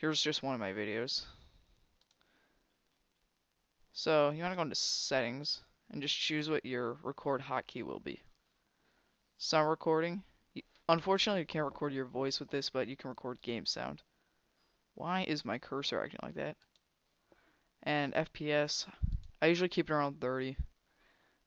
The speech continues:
Now this web recording is pretty high quality. I keep it on half size just so my video quality isn't like, I mean, so my video isn't, like, huge. And full screen recording, don't click this unless you have a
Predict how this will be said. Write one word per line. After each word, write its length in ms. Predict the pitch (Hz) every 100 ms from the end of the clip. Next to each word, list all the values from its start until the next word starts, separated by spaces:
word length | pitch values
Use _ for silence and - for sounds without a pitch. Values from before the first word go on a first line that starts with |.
| -
Now 140 | 147
this 500 | 156 165 - - - - - _ _ _ -
web 120 | 160
recording 440 | 165 - 147 143
is 320 | 131 123 - -
pretty 180 | - 135
high 160 | 131 117
quality. 560 | - 110 117 120 123 - _ _ _
I 100 | 151
keep 200 | 156 175
it 40 | 170
on 120 | 147
half 240 | 139 117
size 420 | - 104 90 110
just 200 | - 135
so 60 | -
my 120 | 131
video 240 | 127 117 117
quality 340 | - 107 110
isn't 160 | 101 -
like, 140 | - - - _ _ _ -
I 100 | 135
mean, 100 | 123
so 120 | 143
my 160 | 127
video 480 | 120 120 104 101 123 147
isn't, 240 | 131 95
like, 140 | 98 -
huge. 560 | - - 131 117 - - _ _ _ _ _ _ _ -
And 120 | 147
full 220 | - 160
screen 220 | 151 165
recording, 800 | 156 - 143 143 139 135 131 120 - _ - -
don't 200 | 143 113
click 260 | - 73
this 160 | 113 -
unless 260 | 131 131
you 60 | 104
have 100 |
a 80 | 110